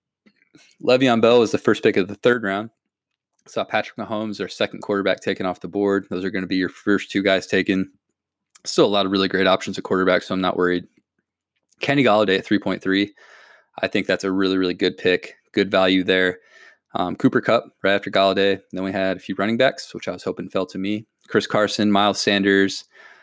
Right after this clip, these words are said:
and Devonta Freeman, who's not on a team right now. So, again, we have to take these mock drafts with a grain of salt, especially at this point in the offseason. Um, Freeman's not even on a team. So this just means that my mock draft is gonna be more fun,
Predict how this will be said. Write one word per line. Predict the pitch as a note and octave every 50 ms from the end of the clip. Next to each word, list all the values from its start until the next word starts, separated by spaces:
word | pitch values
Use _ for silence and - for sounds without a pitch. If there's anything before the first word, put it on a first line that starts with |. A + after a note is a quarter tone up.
| _ _ _ _ _ _
and | - G#2 G2 F#2+ F#2+ F#2
Devonta | F#2+ G2 G#2+ A2+ - G#2+
Freeman, | - - G#2 G2 G2 F#2+ F#2+ G2 F#2+
who's | G2 F2+ F#2
not | F#2+ F2+ F#2+ G2
on | G2 G2+
a | F2+
team | - - G2 F#2+ F#2+
right | F#2+ F2+ F#2
now. | F#2 F#2+ F#2 F#2 F#2 F#2
So, | - - - F#2 F2+ F2+ F2+ F2
again, | F2 - A2 G#2 G2+ G2
we | G#2 G#2+
have | A#2 G#2+ -
to | F#2
take | - A2 G2 -
these | - G2 - -
mock | F#2 F#2 F2+
drafts | - G2 F#2 F#2+ F#2 -
with | F#2+ -
a | -
grain | - F#2 F#2 F2+
of | F2
salt, | - - F#2 F#2 F#2
especially | F#2 - - F#2+ F2 - F#2 F2+
at | E2+ -
this | F#2+ F#2 -
point | - - G2 F#2+ F#2 - -
in | F#2+ F#2 F#2
the | F2+ F2+
offseason. | F#2 F#2+ F#2+ F#2 - - G#2 G2 F#2+ G2 F#2+ F#2+ G2 - _ _ _ _ _ _ _ _ _ -
Um, | - F2+ F2+ F2+ F#2 - _
Freeman's | - - G#2 G2+ G2 F#2+ F#2 -
not | G2 F#2+ G2
even | F#2+ F#2+ G2
on | F#2+ G2 F#2+
a | F#2
team. | - - - G2+ G2 F#2+ G2 F#2+ G2 G2 - - _ _ _ - - - _ _ _ _ _ _
So | - - G#2 G2 G2 F#2+ F#2+ F#2+ F#2 F2 - _ _ _ _ _ _ _ _ _ _ _ _
this | G#2 A2 A2 -
just | C3 A2+ -
means | A#2+ A2+ A2+ A2+ G#2+ G2+
that | G#2 -
my | G#2 G#2+
mock | G#2+ G#2 G#2+ G#2 -
draft | - G#2 G2+ -
is | F#2+ -
gonna | - G2 F#2
be | F#2+ F#2 F2
more | F2+ F2+ F2+ G#2 G#2+
fun, | - - - G2+ G2 G2 G2 F#2+ F#2+